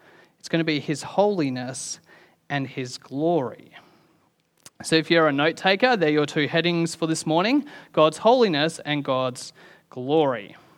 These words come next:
Now, holiness is one of those words that we don't really see much out in the wild anymore, but it, it basically means, uh,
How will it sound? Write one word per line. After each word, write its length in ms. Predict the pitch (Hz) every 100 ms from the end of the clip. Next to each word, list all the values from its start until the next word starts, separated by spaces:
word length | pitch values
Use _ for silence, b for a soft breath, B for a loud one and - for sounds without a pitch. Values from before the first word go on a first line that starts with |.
| b b b b b _ _ b b b b b -
Now, 160 | 202
holiness 520 | 196 269 349 285 226
is 140 | 190 180
one 100 | 196
of 60 |
those 200 | 180 165
words 300 | 156 151 226
that 80 | 196
we 80 | 156
don't 200 | 156 143
really 180 | 147 135
see 300 | - 170 160
much 320 | 160 147 -
out 160 | 147 135
in 60 |
the 80 | 147
wild 460 | 139 143 147 147 147
anymore, 520 | 139 139 135 156 262 B B B B
but 100 | 208
it, 260 | 220 214 -
it 220 | - 226 196
basically 500 | 277 381 330 277 202
means, 520 | 151 135 151 233 - -
uh, 160 | 90